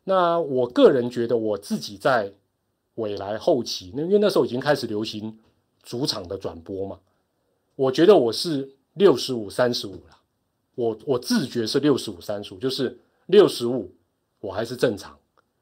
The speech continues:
三十五偏到主队那边，我，我觉得大概差不多是这个比例。那今年当然，因为我直接是到爪爪的官方频道去服务，我大概会从六四开始啦，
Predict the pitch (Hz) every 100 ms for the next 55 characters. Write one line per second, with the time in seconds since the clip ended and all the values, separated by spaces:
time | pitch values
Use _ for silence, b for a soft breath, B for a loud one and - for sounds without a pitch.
0 | _ - - 170 175 - 120 117 82 _
1 | _ _ _ _ _ - 143 135 135 95
2 | - - 101 123 107 95 90 92 92 127
3 | 117 - 139 123 156 - - 170 - 156
4 | 127 147 139 143 135 139 127 113 87 -
5 | 113 - b b 175 165 208 226 147 147
6 | 156 156 160 185 131 104 123 123 143 160
7 | 147 127 101 b b b b 113 139 143
8 | 98 104 98 101 _ _ _ _ _ -
9 | 127 131 127 123 131 _ - 98 107 117
10 | 92 - 123 117 95 113 113 _ _ _
11 | _ - 123 202 196 190 196 131 131 196
12 | 127 117 160 117 113 117 - 90